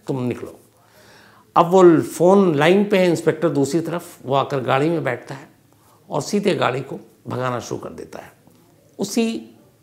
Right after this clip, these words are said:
सर्विस लेन से। तब तक सूचना को कुछ एहसास ही नहीं कि क्या हो रहा है। करीब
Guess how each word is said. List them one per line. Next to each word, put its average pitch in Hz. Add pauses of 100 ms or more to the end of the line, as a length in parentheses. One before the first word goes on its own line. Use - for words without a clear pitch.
(240)
सर्विस 156
लेन 101
से। - (2250)
तब -
तक 233 (720)
सूचना 202
को 196
कुछ 185
एहसास 139
ही 185
नहीं 165
कि 165
क्या 143
हो 95
रहा 85
है। - (1400)
करीब 202